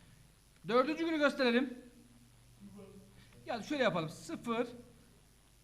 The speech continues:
sıfır, iki, dört, altı. Doğru mu? Evet, şöyle yapalım. Altı zaten, evet.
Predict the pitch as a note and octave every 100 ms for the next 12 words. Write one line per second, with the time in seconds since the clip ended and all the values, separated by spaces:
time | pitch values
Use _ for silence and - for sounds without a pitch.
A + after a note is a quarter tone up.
0 | _ _ - _ - - C#4+ C4+ A#3+ B3+
1 | A#3+ A#3+ C4 A#3+ G#3+ - E3 A#3+ C4 D3+
2 | - - - - - - - - - -
3 | - - - - - - - F#2+ - F#3
4 | D3 B2 C3 F3 - - - - - -
5 | - - - - - - - - - -
6 | - - - - - - - - - -
7 | - - - - - - C#3 - A#2+ G#2+
8 | D#3 C#3 A2 -